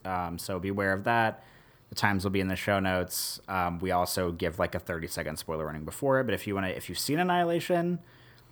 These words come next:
and you wanna talk about it or listen to us talk about it, we talk about that later. We also talk about pants, and we talk about work dress codes,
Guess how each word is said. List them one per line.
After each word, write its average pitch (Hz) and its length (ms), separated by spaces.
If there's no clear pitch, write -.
and 95 380
you 92 140
wanna 87 160
talk 123 260
about 131 260
it 131 300
or 90 160
listen 92 320
to 98 80
us 104 160
talk 104 180
about 98 280
it, 95 160
we 82 80
talk 85 200
about - 180
that - 180
later. 82 200
We 85 120
also 80 180
talk 90 140
about 87 300
pants, - 600
and 87 140
we 87 60
talk - 260
about 82 420
work 78 340
dress - 220
codes, 139 520